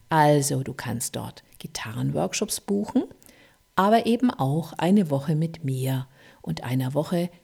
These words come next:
Gesang in einer wunderschönen Umgebung und sehr intensiver Atmosphäre.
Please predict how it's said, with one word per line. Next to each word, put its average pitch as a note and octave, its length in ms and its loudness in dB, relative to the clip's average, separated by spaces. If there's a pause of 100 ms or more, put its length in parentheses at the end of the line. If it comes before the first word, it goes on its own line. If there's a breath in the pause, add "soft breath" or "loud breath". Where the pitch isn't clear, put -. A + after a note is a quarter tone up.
(140 soft breath)
Gesang D3 680 2
in C3+ 260 -4
einer C3+ 360 -4 (120)
wunderschönen F#3+ 760 6
Umgebung C3+ 800 -2 (360 loud breath)
und A#3+ 380 6 (300)
sehr E3 640 2
intensiver D3+ 880 -2
Atmosphäre. A#2+ 800 -6